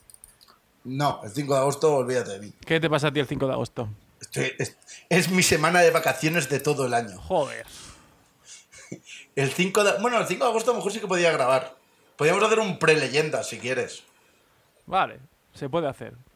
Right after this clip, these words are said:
Speaker 1: Hmm,
Speaker 2: Sí, se
Speaker 1: porque yo a leyenda miré el miércoles, el día siete.
Speaker 2: Pues entonces sí, efectivamente, el, el, ese lunes se puede grabar, se puede hacer.
Speaker 1: Hmm.
Speaker 2: Eh, bueno,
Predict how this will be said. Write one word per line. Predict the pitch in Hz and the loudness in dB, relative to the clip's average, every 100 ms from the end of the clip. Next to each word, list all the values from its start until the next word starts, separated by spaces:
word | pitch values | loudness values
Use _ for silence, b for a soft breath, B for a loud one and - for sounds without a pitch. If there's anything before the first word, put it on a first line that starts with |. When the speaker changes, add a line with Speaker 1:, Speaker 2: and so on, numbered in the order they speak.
| _ _ _ _ _ _ _ _ _ _ _ _ _ _ _ _ _ _ _ _ - _ - - _ _ _ _ | _ _ _ _ _ _ _ _ _ _ _ _ _ _ _ _ _ _ _ _ -20 _ -20 -20 _ _ _ _
Speaker 1:
Hmm, | 95 - 185 | -18 -8 -6
Speaker 2:
Sí, | 170 170 | -4 -6
se | - | -4
Speaker 1:
porque | 120 123 120 | -4 -4 -2
yo | 151 160 | 2 6
a | 160 | 6
leyenda | 160 160 170 165 | 4 2 0 0
miré | 160 160 | 2 0
el | 156 | 0
miércoles, | 175 - 170 202 196 - - - _ _ | -2 0 0 0 -4 -12 -18 -20 _ _
el | 120 | -6
día | 143 | -4
siete. | 139 165 165 175 | -2 -4 -4 -6
Speaker 2:
Pues | 127 | -6
entonces | 131 147 160 139 | -8 -6 -6 -8
sí, | 151 | -8
efectivamente, | 127 123 143 147 151 160 | -10 -8 -6 -4 -4 -4
el, | 143 135 | -6 -8
el, | 135 | -8
ese | 143 147 | -8 -6
lunes | 156 160 170 | -4 -4 -4
se | 143 | -4
puede | 147 | -4
grabar, | 147 151 160 | -2 -2 -2
se | 151 | -2
puede | 139 135 | -4 -4
hacer. | 120 117 107 _ b b b b b b b - _ | -6 -14 -18 _ b b b b b b b -20 _
Speaker 1:
Hmm. | 151 131 - | -20 -20 -14
Speaker 2:
Eh, | 175 170 175 175 175 170 185 | -6 -2 0 0 0 -2 0
bueno, | 180 131 | -2 -2